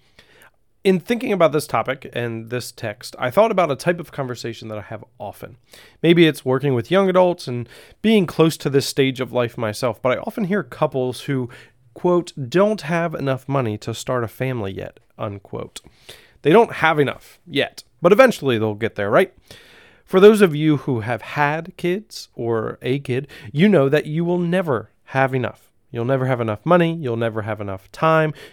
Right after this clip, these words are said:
You'll never have enough patience. You'll never be ready.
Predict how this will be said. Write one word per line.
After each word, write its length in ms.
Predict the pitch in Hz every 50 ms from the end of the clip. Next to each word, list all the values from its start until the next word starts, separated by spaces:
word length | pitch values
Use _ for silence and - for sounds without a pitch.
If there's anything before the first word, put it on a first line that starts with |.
| _ -
You'll 120 | 147 151
never 240 | 160 175 180 165 160
have 160 | 156 165 160
enough 300 | 165 156 147 143 - _
patience. 500 | - - 123 120 117 - 123 120 117 - - - - - _ -
You'll 160 | 127 151 175
never 560 | 175 160 147 151 165 175 165 165 165 165 160
be 240 | 147 117 110 127 123
ready. 340 | 110 104 98 - - 131